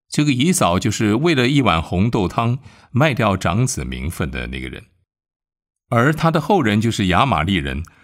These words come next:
他们专门从事过路抢劫的勾当。好，摩西就点军约书亚说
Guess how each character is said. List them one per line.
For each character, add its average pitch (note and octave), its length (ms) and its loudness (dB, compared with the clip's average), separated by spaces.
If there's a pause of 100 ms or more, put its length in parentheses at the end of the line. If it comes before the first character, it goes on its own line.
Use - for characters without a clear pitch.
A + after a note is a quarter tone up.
(520)
他 B2 100 -2
们 A#2+ 140 2
专 F3+ 160 2
门 D#3 120 4
从 A#2+ 280 0
事 G2+ 240 0
过 B2+ 240 0
路 G#2+ 160 0
抢 C2 340 -6
劫 D2 140 -8
的 D#2 100 -6
勾 D2+ 180 -6
当。 C#2 200 -8 (1200)
好， F2 260 -2
摩 F#2+ 200 2
西 A#2+ 260 0
就 G2+ 240 0
点 F#2 240 0
军 A2+ 260 0
约 A2+ 220 2
书 D3+ 140 0
亚 D2+ 180 0
说 F#2+ 460 -2